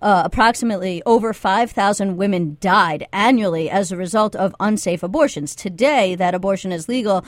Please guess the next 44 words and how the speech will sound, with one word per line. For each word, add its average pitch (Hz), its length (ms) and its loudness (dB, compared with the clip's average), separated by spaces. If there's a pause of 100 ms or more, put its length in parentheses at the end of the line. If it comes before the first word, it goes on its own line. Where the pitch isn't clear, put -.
(200)
the 208 100 2
death 214 320 2
rate 202 280 -4
for 202 160 -2
women 196 380 0
is 175 160 -4
about 180 380 0 (200)
zero 220 360 0
point 202 340 -6
six 233 260 -4
percent 185 380 -6
out 185 160 0
of 185 100 -4
every 190 280 -2
hundred 185 320 -4
thousand 170 300 -4
procedures. 160 540 -4 (220)
So 233 160 0
to 254 140 -4
me, 294 340 4
it 226 140 0
seems 247 400 -2
like 208 240 0
even 254 320 0
though 226 140 0
you 220 200 -2
disagree 214 460 -2
with 196 120 -4 (120)
Donald 190 180 -4
Trump's 185 240 -6
comments, 240 460 -4
and 185 140 -6
so 180 200 -2
do 175 120 -4
we, 233 320 -2 (200)
just 240 300 0
if 226 120 -4
the 208 140 -4
fact 214 300 0
in 214 140 -4
and 202 120 -4
of 185 120 -4
itself 226 480 -2
that 175 440 0